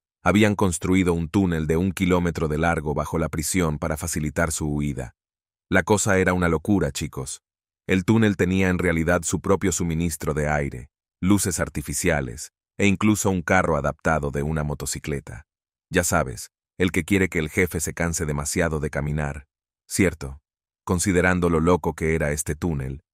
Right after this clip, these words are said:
no creo que haya forma de que haya sido construido sin que nadie se diera cuenta.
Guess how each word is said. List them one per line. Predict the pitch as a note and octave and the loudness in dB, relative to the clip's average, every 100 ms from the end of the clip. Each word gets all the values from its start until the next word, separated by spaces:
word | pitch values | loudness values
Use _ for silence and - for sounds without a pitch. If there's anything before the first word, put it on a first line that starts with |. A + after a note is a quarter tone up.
| _ _ | _ _
no | F#2 | 0
creo | E2+ F#2+ F2+ | 2 4 2
que | E2+ | 2
haya | E2 E2 | 0 0
forma | - G2 E2 D2 | 0 0 0 -2
de | C#2 | -4
que | D#2+ | -4
haya | D#2 D#2 | -2 -4
sido | - E2 D#2 | -4 -4 -4
construido | D#2+ C#2+ - D2+ E2 D#2 | -4 -6 -6 -6 -4 -4
sin | - D#2 | -4 -6
que | D2+ | -4
nadie | D2+ D#2 D2+ B1+ | -4 -4 -4 -6
se | B1+ | -6
diera | C#2+ C#2 | -6 -8
cuenta. | - D#2 C2+ C2+ | -6 -8 -8 -12